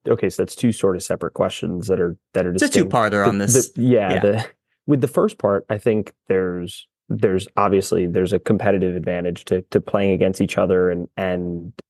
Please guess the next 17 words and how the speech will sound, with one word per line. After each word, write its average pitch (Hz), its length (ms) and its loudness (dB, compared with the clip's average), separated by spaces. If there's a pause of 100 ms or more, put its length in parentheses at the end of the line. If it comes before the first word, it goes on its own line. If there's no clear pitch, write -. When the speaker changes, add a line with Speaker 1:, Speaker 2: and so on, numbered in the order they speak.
(220)
Speaker 1:
I 101 100 2
think 104 220 0
there's 101 120 2
a 95 60 2
lot 92 140 2
of 87 80 -2
respect - 380 -4
between - 320 0
the 92 60 -4
coaching 107 320 2
staffs 95 380 -2
and 95 100 -2
the 90 60 -4
two 98 200 -2
teams. 104 440 2
I 95 80 2
think, 95 320 -2